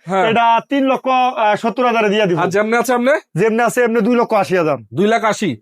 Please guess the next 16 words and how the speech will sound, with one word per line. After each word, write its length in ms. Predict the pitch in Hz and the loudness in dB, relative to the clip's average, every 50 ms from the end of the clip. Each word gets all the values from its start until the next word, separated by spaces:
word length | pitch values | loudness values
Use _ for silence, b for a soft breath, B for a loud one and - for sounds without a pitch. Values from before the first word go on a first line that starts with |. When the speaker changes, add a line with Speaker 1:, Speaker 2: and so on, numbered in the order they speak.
| - 156 | -4 -2
Speaker 2:
জি। 160 | 165 190 160 151 | 0 0 0 0
Speaker 1:
পেপারস 300 | 190 202 220 254 226 - | 0 0 0 -2 -2 -2
কমপ্লিট 380 | - 240 240 233 254 262 208 - | -2 -2 -2 0 0 -2 -2 0
তিন 120 | 262 254 | 0 0
লাখ 140 | 254 269 - | 2 0 0
সত্তর। 420 | - 277 247 - - 285 247 156 | 0 -2 -4 -2 0 0 0 0
Speaker 2:
তিন 160 | - 214 220 | 2 2 2
লাখ 160 | 214 214 202 - | 2 2 2 0
সত্তর। 320 | 208 196 - - 170 143 196 | -2 -4 -2 -2 -2 0 0
Speaker 1:
আজকে 300 | 226 220 - - 277 262 | -2 -2 -2 -2 0 0
রয়েছে 240 | 269 254 226 269 247 - | 0 0 0 -2 -2 -2
চমৎকার 440 | 277 262 269 269 254 - 269 262 262 | -2 0 0 0 -2 -2 -2 -2 -2
একটা 180 | - - 262 | -2 0 0
অফারের 340 | 247 233 240 254 262 262 262 | 0 0 2 0 2 2 2
গাড়ি 220 | 240 247 247 247 240 | 2 2 2 2 2
আছে। 240 | 240 240 - 240 | 0 0 0 -2